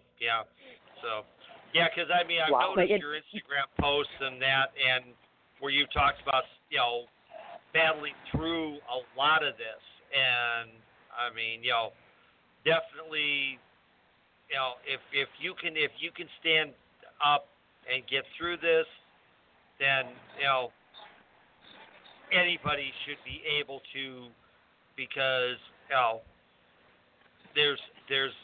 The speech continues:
Speaker 1: you know, if you need help, there's help available. You know, I mean, Mauro Ranallo talks about, about it, you know, with his, with his particular situation in that, you know,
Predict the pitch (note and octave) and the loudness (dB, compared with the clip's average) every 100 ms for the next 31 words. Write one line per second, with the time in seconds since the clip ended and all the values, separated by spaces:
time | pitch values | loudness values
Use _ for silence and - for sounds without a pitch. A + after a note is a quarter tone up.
0 | - C#3 B2+ - B2+ C3+ E3+ F#3+ D#3+ E3 | -6 -2 0 -2 -10 -2 0 0 2 2
1 | D#3+ C#3 C#3 - D#3 D3+ - D3+ F3+ F3+ | 2 -4 -8 -4 -4 -4 -6 -4 -2 -4
2 | E3+ E3+ E3 - _ _ _ _ _ _ | -2 0 0 -4 _ _ _ _ _ _
3 | _ C3+ C#3 C3+ C3 A#2+ B2+ B2+ B2+ B2+ | _ 0 2 2 0 -2 0 -2 -2 0
4 | D3 D#3 D3+ D3 C#3 C#3+ D#3+ D#3 - D3+ | 2 4 4 2 2 2 2 -2 -2 -4
5 | - - - C3+ C#3+ C#3+ C#3+ - - C#3+ | -4 -14 -16 -2 2 2 -2 -12 -6 -4
6 | C#3 C#3 C#3+ C#3 C3+ - - - _ C3+ | 2 2 2 0 -4 -12 -20 -20 _ -4
7 | B2+ A#2 A#2 A2 - _ - B2+ B2+ D#3 | -2 0 -4 -8 -20 _ -10 -10 -6 -2
8 | F3 D3+ - D3 C#3+ D3 D#3+ - E3 E3 | -2 -2 -10 -4 -2 0 -2 -4 -8 -4
9 | D#3+ E3 D#3+ D3+ C#3 - - - _ _ | -4 -2 2 2 0 -8 -20 -20 _ _
10 | _ E3 E3 - D3+ D3+ - D#3 D3 D3+ | _ -2 0 0 0 0 -2 -4 0 4
11 | D3+ C#3+ _ - B2+ C3 C3 B2 | 4 2 _ -20 -2 2 2 0